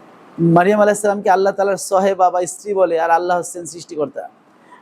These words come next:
আবার এই তিনজন মিলে এক, মানে, আহ, এক রুহুল্লাহ, আহ, ঈসা আলাইহিস সালাম, তাকেই খোদা মনে করে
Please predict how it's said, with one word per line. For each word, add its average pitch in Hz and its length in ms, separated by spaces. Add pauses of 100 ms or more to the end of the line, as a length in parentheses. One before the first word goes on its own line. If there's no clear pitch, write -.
আবার 185 240
এই 202 60
তিনজন 214 420
মিলে 214 220
এক, 190 340 (480)
মানে, 190 260
আহ, - 540
এক 165 380
রুহুল্লাহ, 202 480
আহ, - 1160 (260)
ঈসা 202 200
আলাইহিস 202 260
সালাম, 165 240
তাকেই 185 320
খোদা 208 260
মনে 196 180
করে 160 280